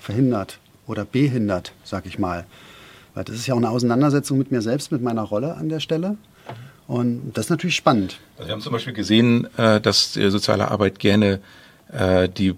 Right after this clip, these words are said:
Speaker 2: die Position desjenigen übernimmt, die für die,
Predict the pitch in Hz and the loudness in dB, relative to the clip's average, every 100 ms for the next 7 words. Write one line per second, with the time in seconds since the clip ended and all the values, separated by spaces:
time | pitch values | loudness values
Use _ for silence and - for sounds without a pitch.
0 | - - 107 104 95 92 90 87 - 104 | -6 -12 -10 -6 -4 -4 -4 -8 -4 -2
1 | 101 90 - 104 107 107 98 90 - - | 0 0 0 2 4 4 2 0 -2 -8
2 | - _ - 98 104 95 101 101 92 95 | -14 _ -6 -2 0 2 0 0 0 2
3 | 110 113 117 - - _ _ - 104 107 | 2 2 0 -6 -14 _ _ -2 -2 -2
4 | - - 123 123 120 110 107 | -6 0 4 4 2 -2 -4